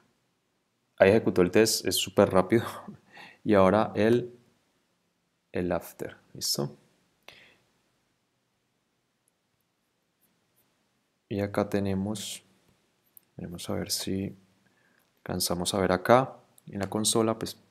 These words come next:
claramente el system out print de cada uno que se ejecuta. Entonces, independientemente del resultado que obtengamos,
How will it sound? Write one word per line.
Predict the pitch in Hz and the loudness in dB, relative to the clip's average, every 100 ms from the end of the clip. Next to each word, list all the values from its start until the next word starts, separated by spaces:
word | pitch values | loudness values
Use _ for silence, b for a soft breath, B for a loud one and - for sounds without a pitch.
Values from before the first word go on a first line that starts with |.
| _ | _
claramente | - - 87 90 85 | -12 -6 -6 -6 -6
el | 92 | -6
system | - 90 - 92 | -4 -4 -4 -4
out | 92 92 | -4 0
print | 104 101 | 0 2
de | 104 | -2
cada | 104 104 107 | 2 2 2
uno | 98 110 180 - _ _ _ b b b b b | 2 -2 -4 -12 _ _ _ b b b b b
que | - | -6
se | - | -4
ejecuta. | 90 - - - - b b b b | -6 -8 -10 -10 -12 b b b b
Entonces, | 92 95 92 87 - | -2 0 2 0 0
independientemente | 95 95 95 98 120 123 120 | 0 2 2 2 2 0 4
del | 127 | 4
resultado | 123 123 113 95 98 92 | 4 2 2 2 4 4
que | 92 | 2
obtengamos, | - - 92 90 87 82 - _ | -4 0 0 2 0 -4 -10 _